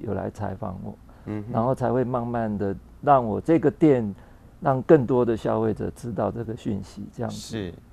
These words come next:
Speaker 1: 是。
Speaker 2: 诶，盛文哥，您之前是说做什么样的一个行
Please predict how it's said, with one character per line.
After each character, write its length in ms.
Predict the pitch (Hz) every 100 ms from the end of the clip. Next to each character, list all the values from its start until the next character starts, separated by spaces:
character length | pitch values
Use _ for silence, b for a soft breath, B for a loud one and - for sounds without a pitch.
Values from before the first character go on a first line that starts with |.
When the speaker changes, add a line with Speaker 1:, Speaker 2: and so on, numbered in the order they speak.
| - -
Speaker 1:
是。 100 | - 117 -
Speaker 2:
诶， 80 | 180 - -
盛 180 | - 208
文 80 |
哥， 120 | 160 165
您 360 | 120 98 131 - -
之 200 | - 214
前 340 | - - 87
是 180 | 92 127
说 220 | 110 113
做 240 | 110 120 107
什 180 | - 80
么 140 | 82
样 260 | 87 107 87
的 80 | 80
一 80 |
个 160 | 80 82
行 220 | - 82